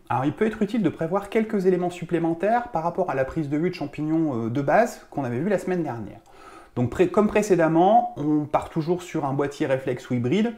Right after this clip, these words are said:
pour pouvoir débrayer les automatismes, un objectif macro pour se rapprocher du sujet, mais aussi pour réduire l'angle de champ et isoler le sujet du fond,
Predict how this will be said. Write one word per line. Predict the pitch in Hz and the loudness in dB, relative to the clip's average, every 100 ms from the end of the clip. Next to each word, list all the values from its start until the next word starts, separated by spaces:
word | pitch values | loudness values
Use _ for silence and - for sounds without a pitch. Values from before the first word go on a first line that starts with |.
| - | -12
pour | - | -20
pouvoir | - 120 | -6 -2
débrayer | 127 120 120 123 | -2 -2 -4 -4
les | 104 | -4
automatismes, | 98 110 104 120 - 208 240 240 - - - - - | -8 -10 -12 -10 -6 -4 -2 -4 -6 -14 -14 -10 0
un | 180 | 2
objectif | 165 170 175 - | 4 0 -2 -4
macro | 165 165 - 175 | -2 -2 2 2
pour | 131 | 2
se | - | -4
rapprocher | 131 - 135 135 | -4 -4 -8 -6
du | 131 | -8
sujet, | 131 156 139 156 147 - - | -6 -4 0 -2 -2 -10 -12
mais | 113 | -4
aussi | 113 - 147 | -4 -4 -8
pour | - 110 | -4 -4
réduire | 117 120 127 | -2 -2 -2
l'angle | 120 113 | -2 -2
de | 110 | -2
champ | 120 151 160 165 | -2 0 2 2
et | 156 | 2
isoler | 110 113 117 113 | 2 0 2 0
le | |
sujet | 113 - 104 | -2 -6 -6
du | 98 | -6
fond, | 113 175 196 226 | -4 -2 -2 -4